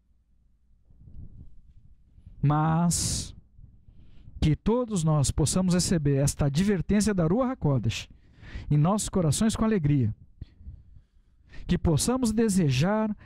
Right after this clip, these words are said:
realmente sair da aparência e viver uma vida verdadeira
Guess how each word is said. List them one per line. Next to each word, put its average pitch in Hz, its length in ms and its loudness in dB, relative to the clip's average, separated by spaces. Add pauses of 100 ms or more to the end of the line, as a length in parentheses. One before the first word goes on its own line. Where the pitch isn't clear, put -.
(120)
realmente 226 680 2
sair 240 600 2
da 226 320 2
aparência 214 1120 0 (1400)
e 165 140 2
viver 151 440 2
uma 165 240 2
vida 123 640 0
verdadeira 139 1400 0